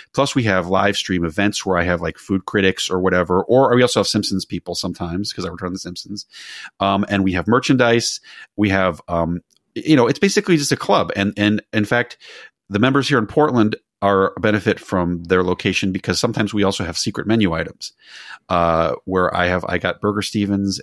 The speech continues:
uh, la-, I've gotten a number of, of, of pretty prominent carts to do menu items that are only for S-, Steamed Ham Society members that don't appear on the menu. Um, so that's, a-, anyway, it's a fu-, it costs as little as five dollars if you wanna join per month.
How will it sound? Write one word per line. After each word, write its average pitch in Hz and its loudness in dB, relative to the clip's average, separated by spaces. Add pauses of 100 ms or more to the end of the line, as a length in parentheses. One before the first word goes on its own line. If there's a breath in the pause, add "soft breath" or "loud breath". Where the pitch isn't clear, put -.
uh, 80 -6
la-, 92 -2
I've 117 0
gotten 120 0 (440)
a 110 -2
number 131 4
of, 87 -2 (140)
of, 87 -4
of 87 -2
pretty 101 -6
prominent 95 -2
carts - -4
to 90 -12
do 87 -4
menu 98 0
items 90 -4 (380 loud breath)
that 92 2
are 98 2
only 110 4
for 98 -4
S-, - -4
Steamed 92 -2
Ham 92 0
Society 80 -4
members 78 -10
that 90 -6
don't 90 -4
appear 90 -4
on 85 -4
the 82 -6
menu. 80 -8 (480 loud breath)
Um, 87 0
so 101 2
that's, 120 -2 (180)
a-, - -2
anyway, 127 2
it's 120 -4
a 147 -2
fu-, 147 0
it 120 -2
costs - -2
as 110 -2
little 127 4
as 107 0
five 113 0
dollars 98 2
if 104 -10
you 101 0
wanna 95 2
join 92 0 (520 loud breath)
per 107 0
month. 95 0